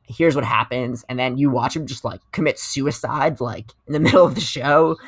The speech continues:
Like, it just gets very dark for this, like, one episode. And the best part is when you fast forward a year later and the love interest, uh, she, like, pre-planned a letter to be sent,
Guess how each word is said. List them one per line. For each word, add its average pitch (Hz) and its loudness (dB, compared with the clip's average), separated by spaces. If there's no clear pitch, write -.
Like, 151 2
it 175 -2
just 214 -2
gets 233 -2
very 147 0
dark 120 0
for 123 -8
this, 113 -8
like, 104 -4
one 120 -8
episode. 117 -6
And 135 -2
the 147 0
best 175 -4
part 147 2
is 117 -8
when 117 -4
you 113 -4
fast 127 -2
forward 120 0
a 104 -4
year 110 -4
later 113 -6
and 110 -8
the 120 -4
love 131 0
interest, - -8
uh, - -6
she, 147 -2
like, 127 0
pre-planned 131 -4
a 107 -2
letter 110 -2
to - -18
be 113 -6
sent, 113 -6